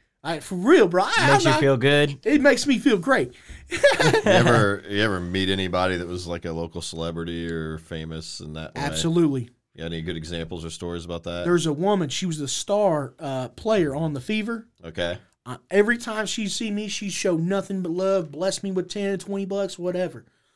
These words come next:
Speaker 1: Um,
Speaker 3: That's nice.
Speaker 1: Also, dude, there's a guy.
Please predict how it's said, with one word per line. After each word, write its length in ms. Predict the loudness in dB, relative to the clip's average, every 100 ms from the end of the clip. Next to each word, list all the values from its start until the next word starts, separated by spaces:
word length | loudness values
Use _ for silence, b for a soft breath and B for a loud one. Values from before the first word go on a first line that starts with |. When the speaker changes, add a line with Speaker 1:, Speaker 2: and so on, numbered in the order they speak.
| _ _ -4
Speaker 1:
Um, 540 | -2 -2 -4 -8 -12 -14
Speaker 3:
That's 240 | -14 -14
nice. 400 | -16 -16 -18 -16
Speaker 1:
Also, 760 | -6 -4 -2 -2 0 0 -2 -10 _ _ _ _ _
dude, 220 | -2 0 2
there's 220 | 0 0
a 60 |
guy. 520 | -4 -4 -4 -6 -10